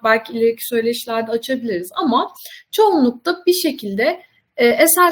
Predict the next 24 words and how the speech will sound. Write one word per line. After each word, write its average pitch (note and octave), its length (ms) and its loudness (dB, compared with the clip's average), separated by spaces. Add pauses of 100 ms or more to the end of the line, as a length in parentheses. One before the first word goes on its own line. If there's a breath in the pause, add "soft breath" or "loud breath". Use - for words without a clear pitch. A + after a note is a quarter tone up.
(100)
sahipleri G#3+ 760 -2 (260)
bu D4+ 300 4
benim E4+ 380 4
eserim A3+ 600 2
demek, D#3+ 320 -6 (140)
bunun C4+ 360 0
tespitinin B3+ 920 -2
yapılmasını A#3 680 -2
sağlamak, E3+ 600 -8
bunun B3 280 -2
ispatının B3 760 -4
yapılmasını A#3 580 -4
sağlamak F#3 420 -10
anlamında G3 540 -6
bir, D4+ 300 -6
bir F4 60 -4
şekilde C4 360 -4
haberdarlar C4+ 880 -2
ve C4+ 160 -6
bu B3+ 100 -4
duruma C4 280 -4
adapte A#3+ 420 -6
olmuş F3 380 -8
durumdalar. D#3 560 -6